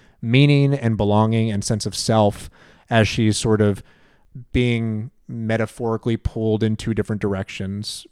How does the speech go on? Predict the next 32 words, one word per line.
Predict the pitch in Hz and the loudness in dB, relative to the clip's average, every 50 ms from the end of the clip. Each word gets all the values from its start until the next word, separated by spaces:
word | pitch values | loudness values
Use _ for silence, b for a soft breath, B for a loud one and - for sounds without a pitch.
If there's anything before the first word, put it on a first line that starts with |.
| _ - | _ -6
by | - 104 101 98 98 98 98 107 - - | -4 -2 -2 -2 -2 -2 -4 -6 -8 -8
two | - - 113 107 | -4 -2 -2 -2
different | 110 107 - 107 104 - | -2 -4 -8 -8 -12 -8
countries | - 113 110 104 - 110 104 98 | -6 -6 -6 -4 -4 -6 -6 -6
and | 107 95 | -6 -8
identities. | 95 98 98 101 101 113 117 117 127 131 123 - - b b b b b b b b b - | -8 -8 -8 -8 -8 -8 -8 -8 -8 -8 -10 -12 -12 b b b b b b b b b 2
Uh, | 113 107 107 110 117 | 4 4 4 4 4
and | 113 113 | 2 2
I | 107 | 2
think | - 117 107 | 2 0 -2
it's | 104 - | -2 -2
really | 110 101 95 | 0 -2 0
beautiful. | 92 - 156 165 160 156 - 165 151 147 147 151 151 156 - | 2 4 6 6 6 4 0 2 2 4 4 2 0 -4 -6
It's | - - - - | -12 -14 -12 -8
very | - 104 98 98 | -6 -6 -6 -4
sad | - - - 143 139 135 131 131 127 | -4 0 2 4 4 6 4 4 4
in | 131 123 120 | 2 0 0
parts. | - 127 120 120 117 117 110 - | 0 2 4 4 4 2 0 -4
It's | - - | -12 -6
very | - 104 101 | -4 -2 -2
moving. | 101 101 101 104 101 107 107 104 104 104 101 98 b b b b b b | 0 0 0 0 2 2 2 2 2 0 0 -4 b b b b b b
It's | b - - | b -10 0
great | - 117 113 - | 2 2 2 2
to | 113 | 2
look | 101 101 104 - - | 2 2 2 2 2
at. | 110 104 104 104 107 - _ _ - | 2 2 2 2 0 -2 _ _ -6
Uh, | 113 101 98 98 101 | -4 -2 -2 -2 -2
and | - 110 107 | -2 -2 -2
I | 110 | -2
think | 110 - - 120 110 110 - - | -2 -2 -4 -4 -4 -4 -4 -4
that | 110 107 - - | -4 -4 -2 0
it | 117 107 107 - - - - - | 0 0 0 -2 -6 -16 -16 -16